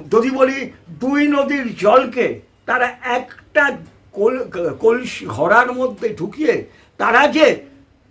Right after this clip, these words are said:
শক্তি দেখাতে পেরেছে, তারা যে তেজ দেখাতে পেরেছে, বা তপন ঘোষের ভাষায় দাঁত দেখাতে পেরেছে,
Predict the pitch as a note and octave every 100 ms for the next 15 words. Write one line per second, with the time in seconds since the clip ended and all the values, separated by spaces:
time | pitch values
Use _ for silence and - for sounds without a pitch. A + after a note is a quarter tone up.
0 | _ _ _ _ - - B3 B3 - F4+
1 | D#4+ C4 C4 B3+ A#3 G3+ C4+ B3 F3 A#2
2 | - _ _ _ - G#3 B3+ B3+ B3 -
3 | C#4+ D4+ A3+ B3+ B3+ A3+ A3 A3+ A3 G3+
4 | E3+ - - - _ - - - G#3+ B3
5 | A#3+ G#3 G#3 A#3+ G#3 G#3 G#3 G3 D3+ G3
6 | C4+ D#4 A#3 A#3+ G#3+ E3+ E3 D#3+ E3 A#3
7 | C#4 D4+